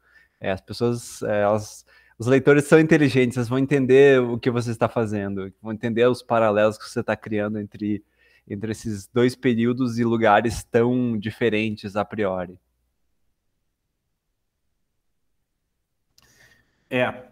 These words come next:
Speaker 2: com certeza, é exatamente isso, né? É, como que foi chegar nessa, chegar nessa história, né? Pensar sobre esse período também, é, o período pós Segunda Guerra Mundial, no cenário da Suíça, um cenário belíssimo pelo visto,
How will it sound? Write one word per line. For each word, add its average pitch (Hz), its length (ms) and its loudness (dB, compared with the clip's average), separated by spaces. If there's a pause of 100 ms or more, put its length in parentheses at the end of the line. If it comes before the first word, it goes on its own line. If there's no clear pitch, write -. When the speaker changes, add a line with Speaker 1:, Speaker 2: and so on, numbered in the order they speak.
Speaker 2:
com 120 140 -6
certeza, 165 720 -4
é 95 100 -6
exatamente 123 680 -6
isso, 107 240 -8
né? 90 260 -12 (720)
É, 123 640 0
como 196 240 -2
que 220 100 -2
foi 190 300 -2
chegar 175 380 0
nessa, 131 600 0
chegar 120 280 -4
nessa 139 240 -4
história, 143 560 0
né? 135 500 0
Pensar 135 720 -2
sobre 123 420 -4
esse 123 180 -4
período 135 520 -2
também, 123 760 -2 (320)
é, 117 260 -2
o 113 100 -6
período 135 320 0
pós 139 400 2
Segunda 120 280 -6
Guerra 117 240 -4
Mundial, 120 800 0
no 113 800 -2
cenário 117 500 -2
da 110 120 -2
Suíça, 127 500 -4
um 101 220 -4
cenário 131 500 2
belíssimo 135 540 0
pelo 123 240 -2
visto, 127 680 -2